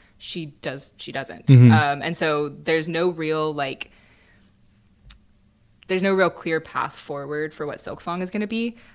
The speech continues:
Speaker 1: It's, this game was announced in twenty nineteen during Nintendo Direct, so they've been waiting for four years for this
Speaker 2: Damn.
Speaker 1: game. Um, and everyone, nobody seems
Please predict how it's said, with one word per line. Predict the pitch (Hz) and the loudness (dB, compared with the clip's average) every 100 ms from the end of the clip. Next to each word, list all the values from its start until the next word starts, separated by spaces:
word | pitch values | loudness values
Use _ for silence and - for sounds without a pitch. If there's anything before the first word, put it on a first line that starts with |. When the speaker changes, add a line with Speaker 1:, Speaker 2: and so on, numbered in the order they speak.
| _ | _
Speaker 1:
It's, | - 190 - - - - - | -2 -2 -2 -8 -8 -12 -16
this | 170 190 185 | -6 -4 -2
game | 208 202 | 0 4
was | 240 262 | 4 4
announced | 220 170 214 208 | 2 0 0 -4
in | 170 | -4
twenty | 165 - 170 170 | -6 -8 -4 -2
nineteen | 175 - 156 151 | -4 -6 -6 -6
during | 165 156 | -6 -6
Nintendo | 151 156 160 160 | -8 -10 -10 -8
Direct, | 156 147 160 - | -6 -6 -6 -6
so | 165 | -4
they've | 175 | 0
been | 330 262 | 0 0
waiting | 165 165 208 | 0 0 -2
for | - 190 | -2 -2
four | - - 190 165 170 | -2 -8 -2 0 0
years | 165 143 214 202 | -2 0 0 2
for | 233 | 2
this | 269 294 | 2 0
Speaker 2:
Damn. | - 214 180 226 247 339 | 0 0 2 4 4 2
Speaker 1:
game. | 185 - - - 262 | -2 -6 -4 2 8
Um, | 240 214 | 8 8
and | 208 | 6
everyone, | 196 202 233 233 226 196 | 6 6 6 6 4 2
nobody | 180 180 214 220 | 2 2 0 -2
seems | 220 - 175 170 170 | -4 -4 -4 -4 -8